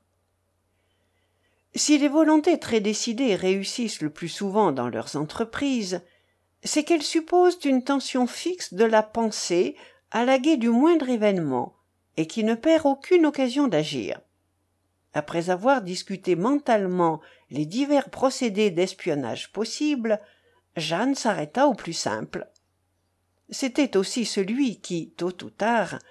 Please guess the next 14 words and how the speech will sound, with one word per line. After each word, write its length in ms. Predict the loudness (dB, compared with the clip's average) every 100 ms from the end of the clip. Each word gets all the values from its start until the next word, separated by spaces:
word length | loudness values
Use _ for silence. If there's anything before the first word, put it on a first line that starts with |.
| -20 -20 _
donnerait 680 | 2 4 6 2 2 -4 0
immanquablement 1040 | 2 4 2 0 -2 -2 -2 -4 -2 -4 -4
le 160 | -2
résultat 680 | 0 0 -2 -4 -8 -2 -2
passionné 680 | 0 -2 -2 -2 0 0 0
désiré. 720 | -2 -4 -2 -6 -6 -10 -12 _ _ _ _ _ _ _ _ _ -4
Il 180 | -2 -2
fallait 400 | -2 0 0 -2
profiter 640 | -2 -2 -2 -4 -2 -2
du 180 | -2 -4
voisinage 920 | -2 -2 -2 -8 -8 -6 -4 -4 -8 -14 _ _
et 160 | 2
de 120 | 2 2
l'intimité 960 | 2 -2 -4 -8 -8 -12 -2 -2 -2